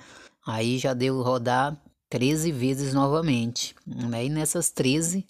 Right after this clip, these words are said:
você pode tá ganhando aí, né, algo que já tá relacionado aí na caixa, como a asa que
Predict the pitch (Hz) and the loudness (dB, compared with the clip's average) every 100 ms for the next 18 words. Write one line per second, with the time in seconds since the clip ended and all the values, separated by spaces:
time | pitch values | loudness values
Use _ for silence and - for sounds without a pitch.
0 | - - _ _ - 117 131 117 - 120 | -14 -20 _ _ -8 -4 -2 -4 -2 -2
1 | 117 123 123 131 120 117 139 127 120 117 | 0 0 0 0 0 0 0 -2 0 0
2 | 127 127 131 120 120 - 123 143 143 135 | 0 -2 -4 -2 -2 -2 -2 0 -2 -2
3 | - 135 120 117 117 113 113 - 104 110 | -2 -2 0 0 -2 -4 -6 -4 -2 -2
4 | 127 120 113 117 117 110 113 127 120 - | -2 -6 -4 -2 0 2 2 2 -2 -4
5 | 113 | -6